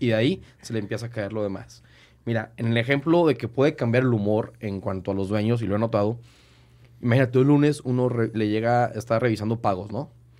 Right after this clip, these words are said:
Sabe cuánto se vendió, sabe lo que hay que pagar, sabe más o menos lo, lo que le va a quedar en, en, este, de utilidad. Y luego todavía empiezan a, empieza a tener problemas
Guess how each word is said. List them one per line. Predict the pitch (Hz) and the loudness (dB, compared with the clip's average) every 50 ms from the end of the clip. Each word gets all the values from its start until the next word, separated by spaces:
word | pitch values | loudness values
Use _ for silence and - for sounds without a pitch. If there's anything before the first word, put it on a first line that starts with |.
| _ - _ - | _ -20 _ -20
Sabe | - - - 127 131 135 139 | -8 -2 0 2 2 2 2
cuánto | - 135 123 117 123 | 0 0 -2 -2 -2
se | 110 110 | -4 -4
vendió, | 104 95 98 101 107 113 113 117 117 - - | -4 -2 -2 -2 0 0 0 -2 -4 -8 -14
sabe | - - - - 139 131 135 127 | -20 -12 -4 0 2 2 2 2
lo | 117 110 | 0 -2
que | - | -4
hay | 101 | -6
que | - 110 113 | -6 -8 -10
pagar, | - - 95 98 98 98 101 - - - - _ _ - | -8 -8 -6 -4 -4 -6 -6 -8 -12 -20 -20 _ _ -20
sabe | - - - 113 127 131 131 123 | -14 -8 -6 -4 -4 -2 -2 -2
más | 120 117 117 127 | -2 -4 -4 -4
o | |
menos | 117 117 117 110 | -4 -2 -2 -2
lo, | 104 | -2
lo | 101 98 | -2 -4
que | - - 101 | -4 -4 -4
le | |
va | 95 98 101 | -4 -4 -6
a | - | -4
quedar | - 107 104 107 104 104 | -2 -2 -2 -2 -2 -4
en, | 104 104 - | -4 -6 -8
en, | - 95 92 - - | -10 -10 -12 -10 -10
este, | - - - - - - | -12 -12 -12 -12 -10 -8
de | 98 95 | -6 -6
utilidad. | 90 - - 98 101 95 101 107 107 98 - _ _ - - - - - - _ _ _ _ - - _ | -6 -8 -6 -6 -4 -2 -2 -2 -2 -4 -6 _ _ -20 -20 -20 -20 -20 -20 _ _ _ _ -20 -16 _
Y | - 120 | -6 -2
luego | 104 113 120 131 135 123 | 2 4 4 4 2 2
todavía | 143 139 139 131 | 0 0 0 0
empiezan | 127 120 131 123 139 139 | 0 0 0 0 2 2
a, | 127 120 - | 0 0 0
empieza | 117 113 - - 113 131 | -2 -2 0 -2 -2 -2
a | 143 | -2
tener | 131 127 117 113 113 - | -2 0 0 0 -2 0
problemas | - 117 123 123 117 107 98 107 117 - | 0 2 4 4 2 2 -2 -4 -6 -10